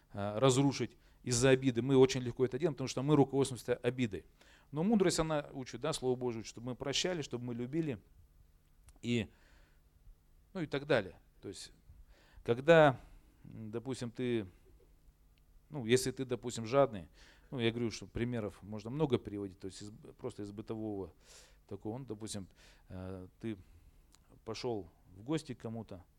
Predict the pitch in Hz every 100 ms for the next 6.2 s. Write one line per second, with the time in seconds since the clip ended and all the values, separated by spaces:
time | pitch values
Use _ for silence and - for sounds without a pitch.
0 | _ _ _ _ - - 123 123 113 110
1 | 110 110 107 104 113 139 147 127 - -
2 | _ _ - _ _ - 104 120 107 107
3 | 98 107 110 110 - 98 95 85 - _
4 | - - - _ _ _ _ _ - -
5 | 101 110 104 95 123 143 139 104 - 101
6 | 90 82